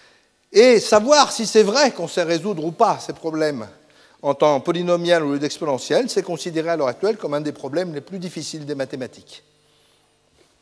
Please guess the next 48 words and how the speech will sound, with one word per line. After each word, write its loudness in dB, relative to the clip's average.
Pas 4
de -2
chance. -12
Alors, 6
pendant 2
longtemps, 2
les 4
gens 0
n'ont 2
même 0
pas 4
essayé. 0
Et 0
puis, 2
récemment, 2
parce -2
qu'il -4
y 4
avait 4
vraiment 0
des 2
besoins, -2
des 0
gens 0
inventaient 0
ce -10
qu'on -4
appelle 0
des -2
heuristiques, -6
c'est-à-dire 0
des 0
algorithmes 2
qui -12
ne -10
sont -4
pas 4
forcément -2
prévisibles, -4
mais -2
qui 0
essayent 4
de -2
trouver 0
la 4
solution -2
quand -2
même. -4